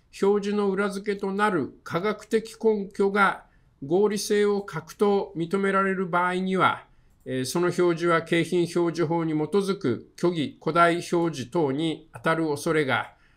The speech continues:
あります。えー、そのため、すでに <clears throat> 届け出公表されている科学的根拠の再検証を、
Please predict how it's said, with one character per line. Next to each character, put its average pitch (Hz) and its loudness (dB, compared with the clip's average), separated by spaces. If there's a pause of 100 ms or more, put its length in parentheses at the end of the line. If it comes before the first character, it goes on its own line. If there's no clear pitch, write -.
(160)
あ 113 -6
り 117 0
ま 110 0
す。 - -10 (340)
え 135 -2
ー、 131 0
そ 196 -2
の 214 2
た 208 2
め、 196 2
す - -4
で 196 2
に 185 -2 (280)
<clears throat> - 6
届 196 2
け 190 0
出 - -2
公 196 0
表 208 2
さ 196 0
れ 196 0
て 196 -4
い 190 0
る 175 0
科 170 -2
学 202 0
的 - -2
根 208 2
拠 202 0
の 151 0
再 208 -2
検 220 0
証 160 0
を、 175 0